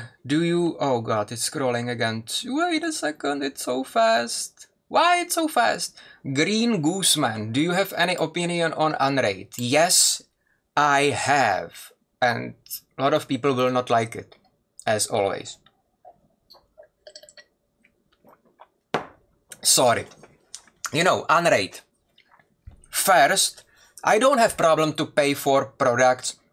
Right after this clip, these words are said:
which are good. You know, by the way, that's also, I don't know where it is. I cannot find it now.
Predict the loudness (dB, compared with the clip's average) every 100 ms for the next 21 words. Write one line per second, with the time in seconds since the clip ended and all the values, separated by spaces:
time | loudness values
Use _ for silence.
0 | _ -6 0 2 0 0 -4 -2 -4 -4
1 | 0 0 0 2 2 0 -2 -2 0 2
2 | 2 0 -4 -20 -18 -14 -12 -14 _ _
3 | _ _ -20 -6 -2 -2 -2 -4 -2 2
4 | 2 0 -4 -2 -2 -2 -10 -8 -8 -8
5 | -6 -6 -4 -6 -8 -6 -6 -4 -10 -4
6 | -4